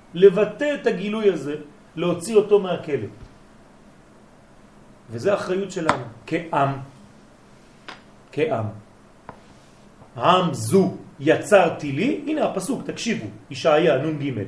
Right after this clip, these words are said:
"את העם הזה עשיתי, יצרתי", כן? בשבילי, בשביל מה? "תהילתי יספרו", כדי שיספרו מי אני. זהו, זה,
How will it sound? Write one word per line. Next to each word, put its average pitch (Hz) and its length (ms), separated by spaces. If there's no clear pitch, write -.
"את 151 140
העם 220 280
הזה 165 340
עשיתי, 175 480
יצרתי", 165 560
כן? 196 180
בשבילי, 185 640
בשביל 202 280
מה? 180 260
"תהילתי 233 1120
יספרו", 156 640
כדי 170 220
שיספרו 214 840
מי 180 220
אני. 113 160
זהו, 262 220
זה, 226 140